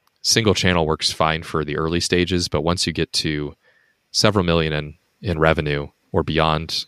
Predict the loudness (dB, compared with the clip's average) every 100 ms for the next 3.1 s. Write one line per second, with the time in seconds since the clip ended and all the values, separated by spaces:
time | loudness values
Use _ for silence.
0 | _ -6 -2 2 2 2 -2 -8 _ -10
1 | -10 -4 -6 0 -2 -2 -6 -4 -4 -2
2 | -2 -2 2 2 0 _ -6 -4 -4 -4